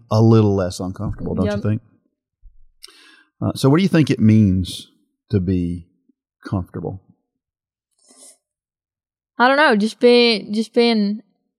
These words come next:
Speaker 2: okay with what you're doing.
Speaker 1: Yeah, yeah. You know, there's some people that like to just do nothing.
Speaker 2: <laughs> Yeah.
Speaker 1: And they're comfortable with that.
Speaker 2: Yeah.
Speaker 1: Can you do that?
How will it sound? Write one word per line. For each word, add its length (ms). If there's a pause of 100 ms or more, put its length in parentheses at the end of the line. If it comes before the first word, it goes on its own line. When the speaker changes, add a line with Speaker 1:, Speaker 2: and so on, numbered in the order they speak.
(160)
Speaker 2:
okay 380
with 340
what 240
you're 80
doing. 460 (240)
Speaker 1:
Yeah, 320 (240)
yeah. 220 (2500)
You 140
know, 60
there's 160
some 160
people 260
that 100
like 260
to 80
just 320
do 140
nothing. 460 (840)
Speaker 2:
<laughs> 260
Yeah. 380 (360)
Speaker 1:
And 140
they're 100
comfortable 500
with 100
that. 240
Speaker 2:
Yeah. 300 (280)
Speaker 1:
Can 160
you 100
do 140
that? 240